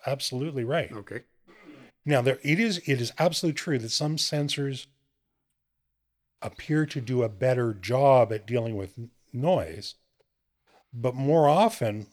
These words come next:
Speaker 1: what we see as digital noise pertains to the second area of impact, which is, and you said it too, low light sensitivity.
Speaker 2: Mm-hmm.
Speaker 1: So we understand sensors gather light.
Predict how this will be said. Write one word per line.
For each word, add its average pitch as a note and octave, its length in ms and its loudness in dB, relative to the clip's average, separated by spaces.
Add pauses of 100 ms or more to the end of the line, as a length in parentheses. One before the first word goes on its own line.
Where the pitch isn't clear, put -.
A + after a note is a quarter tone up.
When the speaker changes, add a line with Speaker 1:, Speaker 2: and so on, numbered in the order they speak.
(120)
Speaker 1:
what B2 200 0
we B2 140 -4
see B2 240 -2
as A2+ 180 0
digital A2+ 400 -2
noise G#2 400 -6 (480)
pertains B2+ 440 -2
to C3 80 -4
the A#2 100 -6
second G#3 440 -2
area A2 220 -2
of G#2 100 -8
impact, G2+ 460 -8
which A2 240 -8
is, A#2 260 -6 (140)
and G2+ 220 -12
you G#2 140 -12
said G#2+ 300 -8
it F#3 140 -12
too, A#2 360 -10 (680)
low A2+ 180 2
light A#2+ 320 2
sensitivity. A#2 760 -6 (680)
Speaker 2:
Mm-hmm. B2 320 -12 (100)
Speaker 1:
So - 180 0
we G#3+ 160 2
understand C#3+ 480 0
sensors F3 400 0
gather B2 300 2
light. G2+ 300 -6